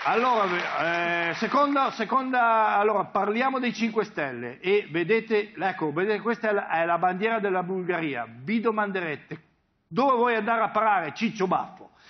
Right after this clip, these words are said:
È molto semplice, sul blog dei Cinque Stelle il sì al contratto di governo ha ottenuto il novantaquattro per cento. In Bulgaria sono stati talmente colpiti da questa notizia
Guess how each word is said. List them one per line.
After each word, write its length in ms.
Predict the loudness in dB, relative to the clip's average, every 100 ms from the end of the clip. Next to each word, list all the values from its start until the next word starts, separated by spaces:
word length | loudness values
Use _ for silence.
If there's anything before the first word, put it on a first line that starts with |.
| -8
È 200 | -4 -2
molto 340 | 2 2 0 -4
semplice, 600 | 0 -2 -2 -12 -14 -14
sul 220 | -4 0
blog 260 | 2 2 2
dei 140 | 0
Cinque 320 | 0 -4 -4
Stelle 420 | -4 -2 -2 0 -2
il 260 | -2 -6
sì 260 | -4 -2 0
al 120 | -2
contratto 480 | -2 -2 -2 -2 -2
di 100 | -2
governo 440 | -2 -2 -2 0
ha 40 | -2
ottenuto 460 | -2 -4 -4 -4
il 80 | -6
novantaquattro 920 | -6 -2 -2 -2 -8 -6 -2 -2 -4
per 220 | -8 -10
cento. 480 | -8 -12 -12 -18 -20 _ -20 -20 -20 -6
In 200 | -4 2
Bulgaria 640 | 2 4 2 0 0 0
sono 240 | -2 -4 -4
stati 360 | -2 -2 -2
talmente 540 | -2 -2 0 -4 -4 -2
colpiti 500 | 0 0 0 0 -2
da 140 | -4 -2
questa 380 | -2 -2 -6
notizia 800 | -6 -6 -6 -6 -4 -4 -4 -8